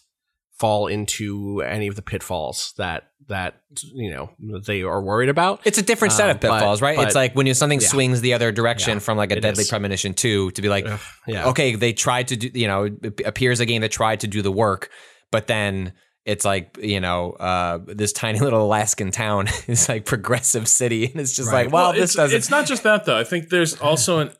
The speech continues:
Speaker 3: element, like, in Dia's review, I think the other argument is that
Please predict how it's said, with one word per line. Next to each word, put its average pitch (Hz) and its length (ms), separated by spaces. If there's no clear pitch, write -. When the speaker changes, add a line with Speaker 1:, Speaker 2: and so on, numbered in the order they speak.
Speaker 3:
element, 135 600
like, 135 220
in 156 180
Dia's 165 240
review, 156 380
I 113 80
think 131 240
the 123 200
other 113 500
argument 120 500
is 110 220
that 107 220